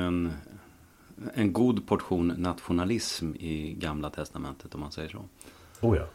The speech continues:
Speaker 2: det är mycket nationalistiskt och, eh, kollektivistiskt. Jag brukar jämföra det gamla och det nya med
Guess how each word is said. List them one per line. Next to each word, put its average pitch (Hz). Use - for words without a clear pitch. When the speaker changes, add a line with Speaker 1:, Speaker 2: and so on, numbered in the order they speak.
Speaker 2:
det 90
är 82
mycket 92
nationalistiskt 82
och, -
eh, 87
kollektivistiskt. -
Jag 98
brukar 90
jämföra 90
det 90
gamla 82
och 82
det 87
nya 85
med 82